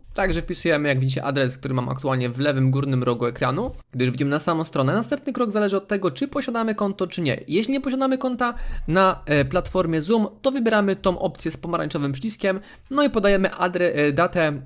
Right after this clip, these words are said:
urodzenia, następnie kontynuuj, no i oczywiście robimy nasze własne konto. Gdy już takie konto mamy,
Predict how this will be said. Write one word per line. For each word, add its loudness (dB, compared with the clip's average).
urodzenia, 0
następnie -4
kontynuuj, 0
no 0
i 2
oczywiście -2
robimy 2
nasze 0
własne 0
konto. -2
Gdy -2
już -2
takie -2
konto -2
mamy, 0